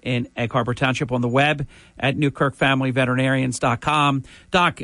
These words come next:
we, we just went right at it, went blazing at it, and a lot of good listener participation, which we always appreciate, uh,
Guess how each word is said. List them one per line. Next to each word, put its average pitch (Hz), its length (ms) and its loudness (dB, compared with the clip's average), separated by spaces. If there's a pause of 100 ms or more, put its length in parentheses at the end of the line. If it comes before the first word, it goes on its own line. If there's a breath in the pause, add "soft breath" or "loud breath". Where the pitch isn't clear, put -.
we, 165 160 0
we 165 220 -2
just 165 320 0
went 151 240 2
right 147 240 2
at 160 200 2
it, - 220 -6
went 131 220 -2
blazing 143 480 0
at 160 180 2
it, 147 180 -4
and 127 160 -4
a 123 40 -2
lot 139 180 2
of 131 80 -4
good 139 320 0 (320 loud breath)
listener 151 380 0
participation, 143 760 -2
which 131 160 -4
we 131 140 -2
always 143 360 0
appreciate, 127 720 -2 (380 loud breath)
uh, 120 480 2